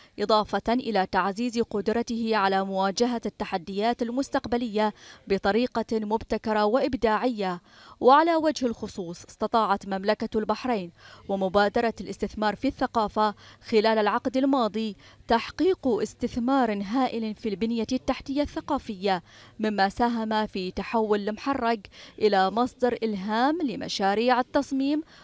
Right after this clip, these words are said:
وصلت أصداؤها إلى ما هو أبعد من المنطقة العربية.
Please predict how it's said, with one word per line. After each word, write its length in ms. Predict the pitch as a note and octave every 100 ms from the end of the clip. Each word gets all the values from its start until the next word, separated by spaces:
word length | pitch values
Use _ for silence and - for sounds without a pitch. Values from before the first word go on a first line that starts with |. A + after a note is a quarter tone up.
| - -
وصلت 540 | A#3 C#4 D4 C4+ -
أصداؤها 840 | - - F#3+ A3 G#3 G3+ G#3 G#3 - - -
إلى 300 | - G3+ G3
ما 140 | G3 F#3+
هو 400 | F#3 A#3 A3 A3
أبعد 480 | - A#3+ A#3+ A#3 A#3 -
من 220 | G#3 G#3
المنطقة 840 | G3 F#3+ G#3 A#3 - G#3+ G#3 G3+ G3+ -
العربية. 920 | G3+ F#3 A#3+ B3 F#3 E3+ F3 F3 E3